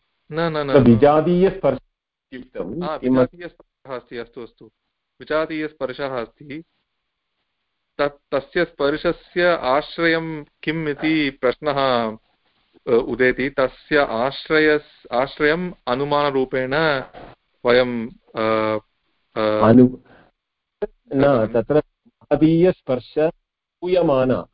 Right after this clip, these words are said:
Speaker 2: अनु-, अनुभूयते इति कृत्वा अनुभूयमानः यस्, तस्य आश्रयः भूतद्रव्यं वर्तते।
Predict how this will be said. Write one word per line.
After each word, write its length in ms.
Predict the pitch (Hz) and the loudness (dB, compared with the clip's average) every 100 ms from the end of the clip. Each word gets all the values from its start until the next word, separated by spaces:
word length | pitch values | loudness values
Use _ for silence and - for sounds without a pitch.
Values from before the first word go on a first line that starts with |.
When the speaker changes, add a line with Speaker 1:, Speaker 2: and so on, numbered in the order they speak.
| - | -12
Speaker 2:
अनु-, 880 | 107 117 _ _ _ _ - 131 123 | -6 -6 _ _ _ _ -2 0 0
अनुभूयते 800 | 107 117 127 131 139 139 127 120 _ _ _ _ _ _ _ _ 123 | 0 0 0 2 2 2 0 -8 _ _ _ _ _ _ _ _ -8
इति 220 | 127 143 | -4 -2
कृत्वा 340 | 143 127 151 | -4 -2 0
अनुभूयमानः 1160 | 156 _ _ _ _ 175 175 156 151 151 147 175 | -2 _ _ _ _ -2 0 2 2 2 0 0
यस्, 280 | 170 151 - - _ _ _ _ _ _ _ _ _ _ _ _ _ - - _ _ _ _ - | 2 2 0 -16 _ _ _ _ _ _ _ _ _ _ _ _ _ -16 -16 _ _ _ _ -4
तस्य 300 | 160 - 185 | -4 0 2
आश्रयः 600 | 131 131 - 139 131 - - _ _ _ _ _ | 2 -2 0 2 2 0 -8 _ _ _ _ _
भूतद्रव्यं 880 | 98 120 147 156 185 131 147 135 165 | _ -12 -6 0 0 2 0 0 -2
वर्तते। 760 | - _ _ _ _ _ 92 | -2 _ _ _ _ _ -20